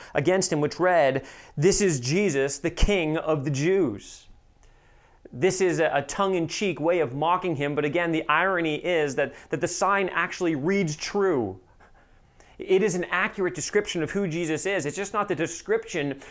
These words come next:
of the kind of king or the kind of Messiah that the Jews were anticipating.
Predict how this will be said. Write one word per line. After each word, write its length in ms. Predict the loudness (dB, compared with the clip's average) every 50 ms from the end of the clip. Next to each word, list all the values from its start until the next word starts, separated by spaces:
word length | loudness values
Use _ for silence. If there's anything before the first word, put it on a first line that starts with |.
| -14 -4 0
of 220 | 2 2 2 2 0
the 60 | -4
kind 320 | -4 -4 -4 -2 0 0 -2
of 200 | -2 -4 -10 -14
king 400 | -12 -4 -2 0 0 2 2 2
or 120 | 0 0
the 80 | 0 -2
kind 200 | -4 -4 -4 -4
of 60 | -4
Messiah 600 | -4 -4 -4 -6 -4 -4 -2 -2 -2 -2 -2 -2
that 140 | -2 -2 -2
the 60 | -4
Jews 480 | -4 -4 -2 -2 0 0 2 0 0 -4 -8 -16 -14 -8
were 140 | -4 -2 0
anticipating. 920 | 0 0 -2 -2 -2 -2 -2 -2 -2 -2 -2 0 0 -2 -4 -6 -8 -12